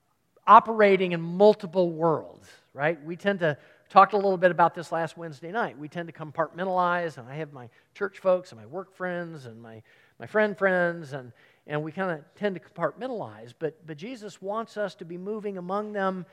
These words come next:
and he wants us to bring the same love and the same faith in, in all of those relationships. And that can be hard to manage sometimes. There have been times, I'm sure, where I, I w-, wouldn't want you to know too much about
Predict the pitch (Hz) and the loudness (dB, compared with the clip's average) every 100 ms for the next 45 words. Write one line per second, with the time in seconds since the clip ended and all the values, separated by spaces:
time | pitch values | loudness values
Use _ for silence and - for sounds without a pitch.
0 | _ _ - 151 139 233 240 240 208 - | _ _ -14 -12 -8 -6 -6 -6 -10 -12
1 | - 185 214 165 - 185 233 214 190 220 | -14 -12 -12 -12 -12 -10 -10 -8 -2 -2
2 | 226 175 143 196 220 - 220 240 - 180 | -2 -10 -14 -12 -12 -4 -2 -2 -8 -12
3 | 175 170 160 160 180 240 202 208 175 190 | -12 -16 -6 2 4 4 2 -2 -2 -4
4 | 185 180 185 - 113 _ _ _ _ _ | -4 -4 -12 -14 -16 _ _ _ _ _
5 | _ - 180 202 247 233 185 190 208 220 | _ -6 -2 -2 -2 -6 2 2 2 -4
6 | 233 311 233 - 139 117 120 - _ _ | -4 -4 -6 -10 -16 -16 -18 -20 _ _
7 | _ _ _ _ _ _ _ _ - 165 | _ _ _ _ _ _ _ _ -2 2
8 | 226 233 214 214 247 262 - - - 175 | 4 2 0 0 0 -6 -18 -20 -10 -8
9 | - 196 214 262 - _ _ _ _ 160 | -2 -2 -2 -6 -16 _ _ _ _ 2
10 | 185 190 190 226 214 190 240 226 202 - | 6 8 8 6 4 4 4 2 -8 -18
11 | _ 185 202 208 196 262 247 240 - 240 | _ -4 -2 -2 -4 -8 0 0 0 -4
12 | 262 226 233 233 233 226 208 190 175 175 | -12 0 0 0 -2 -2 -2 0 2 2